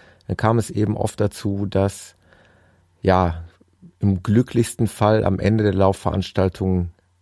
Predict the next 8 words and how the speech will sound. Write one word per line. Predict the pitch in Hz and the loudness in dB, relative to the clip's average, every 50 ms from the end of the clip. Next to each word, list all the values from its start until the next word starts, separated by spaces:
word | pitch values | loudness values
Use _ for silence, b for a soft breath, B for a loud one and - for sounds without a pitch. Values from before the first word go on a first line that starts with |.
| _ _ _ _ - | _ _ _ _ -2
der | - 90 85 - - | 0 0 0 0 -2
Akku | 90 95 - - 95 95 | -2 -4 -2 -2 -2 0
dann | 87 90 90 87 87 | 0 0 0 0 -2
eben | - - 87 90 87 90 90 90 87 85 b b b b b b b b b _ | -2 0 0 0 2 0 0 0 -2 -2 b b b b b b b b b _
zu | - - - - | -6 -4 0 2
Ende | - 98 101 101 95 85 80 | 4 4 6 6 4 4 2
war. | 82 82 80 80 80 80 - - | 0 0 0 0 -2 -2 -2 -2
Und | 90 87 87 87 85 - - | 0 0 0 0 -2 -6 -10